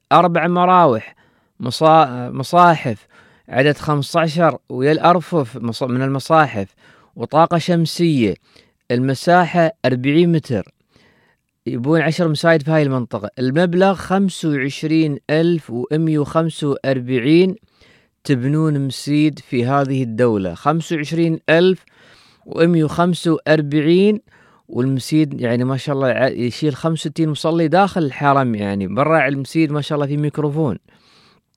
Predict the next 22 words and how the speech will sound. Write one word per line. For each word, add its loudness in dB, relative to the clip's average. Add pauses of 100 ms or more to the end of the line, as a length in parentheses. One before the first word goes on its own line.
(360)
بخمسة -4
وعشرين -2
ألف 0 (600)
ومية 4
وخمسة 0
وأربعين. -2 (500)
إذن 0
عندنا 2
الحالة 2
المرضية 0
الأولى 2
ثلاثين 0
ألف 2
درهم، 2 (120)
مريض 0
بالقلب 2 (120)
يحتاج -4
لجراحة. 0 (480)
عندنا -2
طوي 0
في -4
الهند 2